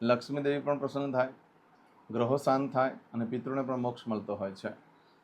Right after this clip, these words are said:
આજના દિવસે આખા પરિવાર સાથે બહાર ફરવા જવું જોઈએ, મિત્રોને પણ લઈ જઈ શકો અને સારું સારું ભોજન કરવું જોઈએ, જેથી કરીને લક્ષ્મી દેવી પ્રસન્ન થાય છે. આજના દિવસે કોઈ પણ કાર્ય કરવા માટેનો જે ચોક્કસ એક શુભ સમય હોય છે,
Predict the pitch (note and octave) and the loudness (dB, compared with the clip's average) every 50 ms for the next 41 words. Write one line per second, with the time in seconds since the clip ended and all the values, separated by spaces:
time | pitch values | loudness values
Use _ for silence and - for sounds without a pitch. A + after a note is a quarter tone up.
0 | _ - - A#2+ C3 C#3+ D#3+ D#3+ E3 E3+ D#3+ E3 F3 E3 D#3 D#3+ - A2 A2 - | _ 2 4 6 6 6 6 4 4 4 4 4 4 2 2 2 2 2 4 6
1 | D#3 D#3 D3 D3 C#3 C#3 C#3+ D3 D#3+ E3+ F3 E3+ E3+ C#3+ D3 C#3+ C#3 C#3 C3+ C3+ | 6 6 8 8 6 6 6 8 8 6 6 4 2 2 4 6 8 8 8 8
2 | C3 B2+ B2 B2+ C3 C3 B2+ C3 C3 B2+ B2 A#2 B2 C3+ C#3 - - - _ _ | 8 4 2 2 2 2 2 2 0 0 0 -2 -2 -4 -6 -8 -10 -20 _ _
3 | _ _ _ _ - B2+ C3 B2+ A#2+ C#3 C#3 C#3+ C#3 C#3 C3+ C3+ C3+ C3 B2+ B2+ | _ _ _ _ -2 0 0 2 4 6 6 6 6 4 2 0 0 0 0 0
4 | B2+ C3 C3 C3 - B2 B2+ D3 C#3+ - - _ _ _ _ _ - - B2 B2+ | 0 0 -2 -2 -2 -4 -2 -2 -4 -4 -10 _ _ _ _ _ -2 0 0 2
5 | B2 B2 B2 - - - A#2+ A#2+ B2 B2 - C3 C3 B2 A#2 A2 G#2+ A#2+ C3+ C3 | 0 -2 -4 -4 2 6 6 6 6 6 0 0 0 0 0 0 0 0 -2 -2
6 | B2 B2 A#2+ A2+ A2 A2 A2+ A2 B2 A#2 A2+ C3 C3 C#3+ E3+ E3 E3+ D#3+ E3 E3 | -2 -2 0 0 0 0 -2 -4 -4 -2 0 0 2 2 2 4 4 4 4 4
7 | D#3+ E3 E3 - - _ _ _ - A#2 B2 B2+ - - E3 D#3 D3+ C#3 C3+ C#3+ | 2 2 0 -4 -14 _ _ _ -2 2 2 2 2 0 -4 -4 0 0 0 0
8 | C3+ - B2+ A#2+ - - A2+ A2+ A2 - - F#2+ G#2 G2+ - - A2 - - _ | 0 -4 -8 -8 -6 -4 -2 -2 -2 -2 -4 -6 -6 -6 -6 -8 -8 -10 -10 _
9 | _ _ _ _ _ _ _ _ - _ _ - B2 - C#3 E3 F3 F3+ F3+ F3 | _ _ _ _ _ _ _ _ -20 _ _ 8 8 8 10 8 6 4 4 4
10 | F#3+ F#3 D#3 D#3+ D3+ - E3+ F3 D#3+ D#3+ D3 D3+ E3 E3+ D#3 D#3+ D#3+ D#3+ D#3+ D#3 | 2 4 4 4 4 4 4 4 8 10 10 10 10 8 6 6 6 6 6 6
11 | D#3 D#3+ D#3+ D#3+ D#3 D#3+ D#3+ D#3 D3 C3+ - - E3 D#3 D#3 D#3+ D#3+ - - F3 | 6 4 4 4 2 0 2 4 4 4 4 4 0 0 0 0 -2 -2 -2 -2
12 | E3 D#3+ - D3 B2 A#2+ A2+ G2 G2 G2+ G2+ - - | -2 -2 -2 -2 -2 -2 -2 -2 -4 -8 -10 -10 -12